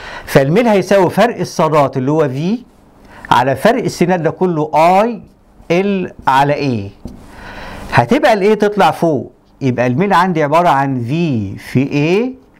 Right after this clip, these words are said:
على اي في ال. في على اي ده عبارة عن ار، يبقى الميل اللي هو slope بيساوي ار ايه على ال،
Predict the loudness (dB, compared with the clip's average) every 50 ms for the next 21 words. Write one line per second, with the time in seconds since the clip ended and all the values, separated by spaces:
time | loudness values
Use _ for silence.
0 | _ _ -20 -20 -20 -20 -20 -20 -20 -20 -20 -20 -20 -20 -18 -18 -18 -18 -4 -2
1 | 0 0 2 2 0 0 2 2 4 4 4 4 2 0 -2 -6 -2 -2 -2 0
2 | 0 0 -2 -2 -2 -4 -6 -10 -14 -20 -20 -20 -20 -20 -20 -20 -8 -2 2 2
3 | 4 4 4 4 4 4 4 4 4 4 4 4 4 4 4 4 4 2 0 -4
4 | -8 -12 -12 -4 0 0 2 2 2 2 2 4 4 2 0 0 0 0 2 2
5 | 2 0 -2 -8 -14 -20 -20 -20 -20 -20 _ _ _ -20 -20 -20 -20 -6 -2 -2
6 | -2 0 0 0 0 2 2 2 2 2 2 2 0 0 -2 -2 -6 -8 -14 -12
7 | -4 -2 0 2 2 2 0 -2 -2 0 0 0 0 -2 -8 _ _ _ -20 -20
8 | -20 -20 -20 _ -20 -20 -20 -20 -20 -20 -20 -20 -20 -20 -14 -12 -12 -12 -8 -6
9 | -6 -6 -6 -8 -10 -12 -12 -12 -10 -10 -10 2 6 6 6 6 6 4 4 4
10 | 4 2 2 2 2 4 4 4 4 4 4 4 4 2 -2 -6 -12 -18 -20 -20
11 | -20 -20 -12 -2 0 0 2 2 2 2 0 0 -2 -4 -6 -12 -20 -20 -20 -18
12 | -8 -2 0 2 2 4 2 2 0 0 0 0 0 0 -2 -4